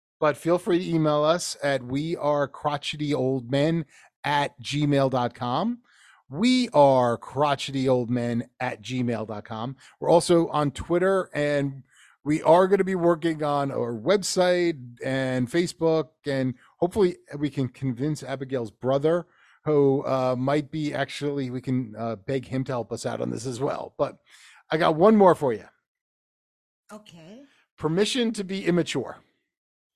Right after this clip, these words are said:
Speaker 2: Hmm. I might regret this, but I guess go for it.
Speaker 1: Okay, so this is just, uh, kind of funny, um, 'cause this happened at work the other day. Um, and it's also where I work this person is from.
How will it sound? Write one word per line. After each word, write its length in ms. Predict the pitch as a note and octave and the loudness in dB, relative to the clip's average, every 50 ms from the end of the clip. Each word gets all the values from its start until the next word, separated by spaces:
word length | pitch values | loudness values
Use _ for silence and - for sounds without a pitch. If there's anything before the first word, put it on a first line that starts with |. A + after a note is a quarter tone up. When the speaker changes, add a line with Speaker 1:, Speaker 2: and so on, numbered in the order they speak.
| _ _ _ _ _ _ _ _ C#4+ | _ _ _ _ _ _ _ _ -20
Speaker 2:
Hmm. 340 | E4 D#4 C#4 A#3+ G#3+ F#3 F3 D#3+ _ _ _ _ _ _ _ _ _ _ _ _ _ _ _ _ _ | -16 -14 -14 -14 -14 -14 -18 -20 _ _ _ _ _ _ _ _ _ _ _ _ _ _ _ _ _
I 100 | - A#3 | -14 -12
might 260 | B3 C4 D4 E4 E4 A#3 | -10 -10 -10 -10 -12 -14
regret 420 | B3+ B3 B3 - B3+ C4+ D4 C#4+ | -18 -18 -14 -12 -12 -12 -12 -12
this, 240 | D4+ F4 F4 D4+ - | -16 -18 -18 -18 -18
but 340 | - G#3 A3 G#3 G#3+ C#4 C4+ - - | -16 -12 -10 -10 -8 -10 -10 -12 -12
I 120 | A#3 A3+ | -14 -12
guess 340 | - C4+ A3 C4 B3+ - - | -12 -12 -10 -10 -12 -12 -14
go 280 | - B3 A#3 A#3 C4+ | -12 -10 -10 -10 -10
for 360 | B3+ - - F#3 F#3+ F3+ F3 F3+ | -12 -16 -18 -18 -16 -16 -16 -16
it. 240 | F3 D3 - - E3+ | -18 -18 -2 4 6
Speaker 1:
Okay, 380 | F3 F3 D#3+ D3+ D3+ C#3+ C#3+ | 8 8 8 8 8 6 6
so 260 | C3 D3 E3 D#3+ D#3 D3 | 6 6 6 6 6 6
this 260 | C#3+ E3+ G#3 G3 - | 4 4 4 4 2
is 140 | A#3 E3+ - | -2 -2 -2
just, 240 | - F3 - - E3 - D#3+ | -2 -2 -2 -2 -6 -4 0
uh, 300 | D3 C#3+ C#3 C3+ C#3 C3+ C#3 D3 C3+ A#2 | 2 4 4 4 2 0 -2 -6 -10 -6
kind 220 | - E3+ F3 E3+ D#3+ | -4 -2 0 0 0
of 60 | - | 0
funny, 400 | - C#3+ C3 B2 C3 C3 - - _ - - - - - C#3+ | 0 2 2 2 0 -4 -6 -10 _ -18 -16 -16 -12 -2 0
um, 340 | C3+ C#3 C#3 C3+ C3 C3+ | 2 4 4 4 2 0
'cause 180 | B2+ - D3 C#3 | -2 -4 -6 -6
this 140 | D#3+ D3+ - | -4 0 2
happened 300 | E3 D3+ B2 D#3 E3 F3 | 2 2 0 0 -2 -4
at 80 | E3+ | -4
work 240 | C3+ C3+ B2+ - - | -4 -6 -6 -6 -6
the 100 | C3 B2+ | -6 -4
other 140 | A#2 A2+ G#2+ | -4 -4 -6
day. 240 | G2+ - - - - _ _ - - - - _ _ _ | -8 -10 -14 -16 -18 _ _ -20 -20 -20 -20 _ _ _
Um, 480 | - C3+ C3+ C3 C3 C3 C3 B2 B2+ - | 0 2 4 4 4 4 4 2 -2 -4
and 140 | - D3 C#3+ | -4 -4 -2
it's 100 | C3+ - | 2 2
also 260 | E3+ D#3+ - D#3+ D3+ | 2 4 6 6 4
where 540 | C3+ B2 A#2 A#2 B2 D3+ E3+ F3 E3+ D#3+ C#3+ | 4 4 0 -2 0 4 6 6 6 6 4
I 140 | B2 A#2+ A2+ | 2 -2 -4
work 320 | G#2+ G#2 A2+ A2 G#2 - | -6 -6 -6 -8 -8 -8
this 160 | - B2+ - - | -8 -8 -8 -4
person 360 | - C#3+ C3 - - A#2 A2+ | -2 -2 -2 -2 -2 -4 -6
is 120 | G#2+ - | -6 -8
from. 400 | - - A#2+ G#2+ E2 - - - | -10 -8 -8 -8 -8 -10 -16 -20